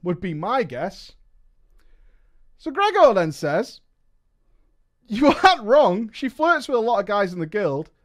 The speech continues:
and the officer team has her nudes." To which I said, "Oh, not an attention whore, just a whore then."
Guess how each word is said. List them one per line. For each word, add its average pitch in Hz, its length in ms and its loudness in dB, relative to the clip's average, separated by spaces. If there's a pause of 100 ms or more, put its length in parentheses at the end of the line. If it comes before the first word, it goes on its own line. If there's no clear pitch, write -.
and 202 140 -6
the 240 60 0
officer 269 360 -2
team 190 340 -10
has 208 200 -8
her 254 180 0
nudes." 277 640 -10 (1200)
To 262 100 -10
which 277 280 -8
I 349 280 -2
said, 151 460 -6 (600)
"Oh, 233 480 0 (280)
not 254 220 -2
an 262 60 -4
attention 262 640 -2
whore, 190 400 -2 (360)
just 320 360 -6
a 330 120 2
whore 339 300 0
then." 135 300 -6